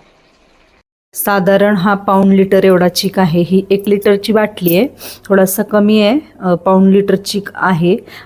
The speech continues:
आणि यामध्ये मी एक फुलपात्र भरून दूध घालणार आहे, पण आत्ता दूध अव्हेलेबल नाही आहे, म्हणजे आखरी दूध, त्यामुळं हे फक्त आत्ता मी कुकरला शिजवून घेणार तीन शिट्ट्या काढून.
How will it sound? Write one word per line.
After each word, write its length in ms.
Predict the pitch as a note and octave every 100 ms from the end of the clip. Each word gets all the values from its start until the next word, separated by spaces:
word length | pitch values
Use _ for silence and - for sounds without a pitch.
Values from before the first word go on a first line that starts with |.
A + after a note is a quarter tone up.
| -
आणि 160 | E3+
यामध्ये 420 | F3+ F3+ F#3 E3+ F#3
मी 160 | F#3+
एक 240 | F#3 F#3 -
फुलपात्र 540 | G3 F#3+ F3 - F#3+
भरून 380 | F3 F3+ F3+ F3+
दूध 200 | F3+ E3+
घालणार 380 | G3+ G3 E3+ E3
आहे, 80 | F#3
पण 160 | G3+ -
आत्ता 300 | - - F3+
दूध 200 | F3 F#3 - F#3
अव्हेलेबल 420 | F3+ F#3 F3 F3+
नाही 360 | F#3 F#3 F#3
आहे, 120 | E3+ G3 -
म्हणजे 220 | F3+ E3+ E3+ -
आखरी 520 | - _ - F3 G3
दूध, 240 | F3 G3+ G3 - - - -
त्यामुळं 340 | F#3 F3+ F3+ F3+
हे 160 | F3
फक्त 360 | F#3+ G3+ - -
आत्ता 340 | F#3+ - F#3+
मी 120 | F#3 F#3
कुकरला 480 | F#3+ F#3+ F#3 F3+ F#3+
शिजवून 440 | G#3 E3 E3+ F#3
घेणार 280 | F#3+ F#3 F3
तीन 260 | - F#3 F3
शिट्ट्या 400 | - - F3 E3+
काढून. 360 | F#3 E3+ G#3